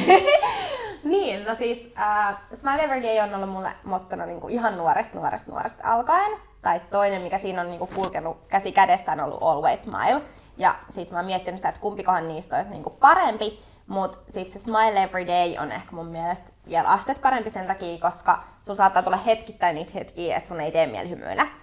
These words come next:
Ja siis mä tajusin sen nyt vanhemmassa vaiheessa, että itse asiassa Smile Every Day on ollut mun nuorempana ehkä vähän semmonen niinku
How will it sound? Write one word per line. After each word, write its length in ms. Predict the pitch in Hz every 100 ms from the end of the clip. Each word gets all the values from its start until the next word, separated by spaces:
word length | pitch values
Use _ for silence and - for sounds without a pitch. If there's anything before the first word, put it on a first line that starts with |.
| - - - - -
Ja 160 | 180 -
siis 400 | 185 156 - - - _ - - _ _
mä 240 | 196 208 - -
tajusin 400 | 269 320 339 262
sen 140 | 240
nyt 240 | 202 196 -
vanhemmassa 540 | 240 302 233 220 196
vaiheessa, 720 | 175 175 196 185 185 - 165
että 220 | 180 - -
itse 200 | 196 214
asiassa 240 | 214 202
Smile 360 | 220 233 269 214
Every 200 | 196 190
Day 260 | 196 190
on 100 | 180 170
ollut 140 | 160
mun 200 | 165 175
nuorempana 640 | 220 247 202 196 175 175
ehkä 240 | 214 - 180
vähän 220 | 208 196
semmonen 360 | 185 170 170
niinku 360 | 170 170 180 180